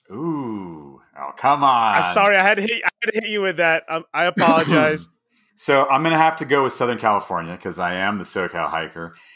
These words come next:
Speaker 1: And I have a love
Speaker 2: You are.
Speaker 1: for Southern California. I mean, there's so much to love about it. And, uh, I think the Pacific Northwest is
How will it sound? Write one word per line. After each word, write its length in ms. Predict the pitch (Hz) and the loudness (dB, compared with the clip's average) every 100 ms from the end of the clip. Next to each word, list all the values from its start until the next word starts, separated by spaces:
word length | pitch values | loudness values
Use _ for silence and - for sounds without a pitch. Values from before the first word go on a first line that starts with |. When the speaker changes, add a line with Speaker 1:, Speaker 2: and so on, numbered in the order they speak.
| _ _ | _ _
Speaker 1:
And 160 | 113 117 | -2 2
I 100 | 139 | 2
have 180 | 143 139 | 2 0
a 20 | |
love 300 | 131 127 127 | 2 2 0
Speaker 2:
You 40 | 120 | -2
are. 80 | |
Speaker 1:
for 360 | 117 107 101 107 | 0 2 2 -2
Southern 280 | - 113 113 | -4 -4 0
California. 500 | 117 117 113 139 90 | 0 0 0 0 -2
I 80 | 76 | -4
mean, 160 | 82 | -6
there's 240 | 85 90 - | -8 -6 -2
so 100 | 104 | 0
much 300 | 104 104 - | 0 -2 -2
to 80 | 104 | -2
love 280 | 95 113 98 | 2 2 0
about 320 | 92 101 113 | 2 2 2
it. 120 | - _ - | -4 _ -18
And, 440 | 85 78 80 80 85 | -10 -6 -6 -8 -6
uh, 260 | 80 78 - - _ _ - | -4 -2 -4 -10 _ _ -2
I 100 | 98 | 0
think 180 | 113 | 0
the 80 | - | -2
Pacific 340 | - - 107 98 | -4 -6 -4 -2
Northwest 460 | 98 92 90 90 | -2 0 -2 -2
is 120 | 85 | -8